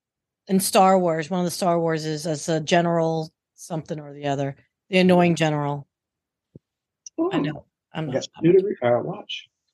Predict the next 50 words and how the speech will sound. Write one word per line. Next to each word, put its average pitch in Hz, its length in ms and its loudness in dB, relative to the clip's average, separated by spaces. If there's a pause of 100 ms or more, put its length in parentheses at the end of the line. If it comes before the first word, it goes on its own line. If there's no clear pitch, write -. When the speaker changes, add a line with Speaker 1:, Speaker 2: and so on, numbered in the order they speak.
(380)
Speaker 1:
Yeah, 214 120 2
he, 247 280 0
he 233 180 -2
plays 233 400 -2
a 175 220 0 (140)
baddie, 170 360 -2
baddie. 151 440 -6
G-, - 200 -16 (100)
anyway, 196 320 2
so 285 180 2
hey, 240 240 2
I 208 80 0
digress. 233 460 0 (220)
But 254 100 -2
that 320 160 2
being 302 140 -4
said, 269 180 2
is 233 120 0
this 214 180 0
is, 208 160 -2 (240)
yeah, 247 240 0
with 240 180 -2
all 285 280 4
of 320 60 2
our 277 120 2
data 226 260 2
that 214 140 -2
we're 208 80 0
willing 208 240 -2
to 208 80 -4
put 208 140 0
up 196 100 -2
and 190 80 -2
out 180 180 -2
there, 214 160 -2
it 208 180 2
probably 302 260 2
doesn't 226 320 0
take 202 300 -2 (320)
a 202 60 2
lot 202 340 4
of 190 100 -4
difficulty 196 540 -2
for 170 120 -8
someone 190 240 0
to 170 60 -4
figure 180 220 -2
out 165 100 0
our 151 80 0
passwords 175 640 -4